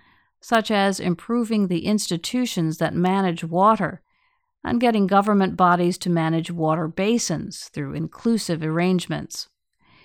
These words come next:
The report also recommends increasing the value of water in terms of its role in agriculture, prioritizing pollution control,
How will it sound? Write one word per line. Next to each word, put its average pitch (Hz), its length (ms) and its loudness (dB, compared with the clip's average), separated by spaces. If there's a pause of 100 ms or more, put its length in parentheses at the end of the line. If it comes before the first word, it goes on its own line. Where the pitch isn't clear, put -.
(340)
The 233 80 0
report 226 420 4
also 240 460 2
recommends 196 640 2
increasing 208 720 0
the 185 100 0
value 190 560 2
of 175 220 -4
water 190 520 2
in 165 160 0
terms 202 480 -2
of 185 120 -4
its 196 200 -8
role 170 360 0
in 185 160 -2
agriculture, 180 920 -2 (720)
prioritizing 175 960 0
pollution 226 520 -2
control, 156 560 -6